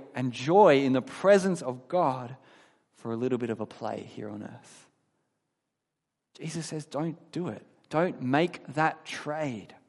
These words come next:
Don't sell your shel-, yourself immeasurably short. Don't lose your life because you care more th-, about it than you care about Jesus and eternity." Jesus is saying,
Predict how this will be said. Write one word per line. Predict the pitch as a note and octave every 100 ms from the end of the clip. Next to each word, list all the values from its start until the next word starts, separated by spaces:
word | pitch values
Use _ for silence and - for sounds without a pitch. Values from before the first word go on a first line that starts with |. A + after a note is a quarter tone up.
| _ _ _ _
Don't | F3 G#3+ -
sell | - F#3 G#3+
your | F#3+ D3+
shel-, | - D3 D3
yourself | D3+ C3+ C#3 C#3 - - -
immeasurably | E3 D#3 D3+ E3 A3+ G#3 G3+ F#3 E3+ D#3+
short. | - - F3 A#3+ E3+ - - - - _ _ _ _ _ _ _ _ _ _ _ -
Don't | D3 D3
lose | C#3 C#3 C3+
your | B2+
life | G#2+ G#2+ - - _ _ _ _
because | - - A2+
you | A2+
care | - C3+ C3
more | A2+ A2 G2+
th-, | G#2+
about | A2 G#2 C3+
it | - - - - _ _ _ _ _ _ _
than | - D3+
you |
care | - A#2+
about | G#2 G2+ -
Jesus | A#2 A2 G2+ -
and | F#2+ F#2+
eternity." | - G#2+ G2 A#2+ - _ _ _ _ _ _ _ _ _ _ _ _ _ _ _ _ _ _ _
Jesus | C3 B2+ B2+
is | B2
saying, | - D#3+ B2+ G2 B2 E3+